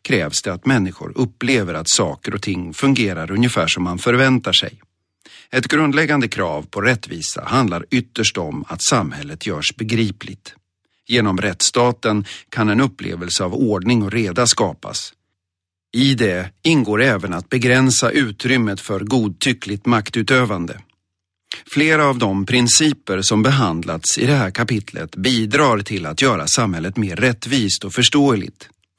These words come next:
Likhet inför lagen, förenings- och yttrandefrihet,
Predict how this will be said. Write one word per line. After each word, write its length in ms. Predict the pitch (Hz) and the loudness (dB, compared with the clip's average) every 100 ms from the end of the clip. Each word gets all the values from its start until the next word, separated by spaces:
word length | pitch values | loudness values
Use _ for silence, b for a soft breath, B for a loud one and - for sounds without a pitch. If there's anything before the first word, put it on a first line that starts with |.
| b b | b b
Likhet 580 | 104 113 101 - 104 98 | 0 0 0 0 0 2
inför 260 | 101 101 113 | 0 0 0
lagen, 640 | 107 98 95 101 113 120 - B - | 2 0 0 0 0 -2 -6 B -2
förenings- 760 | 127 120 98 98 110 113 - | 2 2 2 0 2 2 2
och 100 | - | 2
yttrandefrihet, 1160 | 139 - 98 92 90 - 104 110 110 101 - | -2 -2 -4 -2 -4 -2 -2 0 0 -2 -10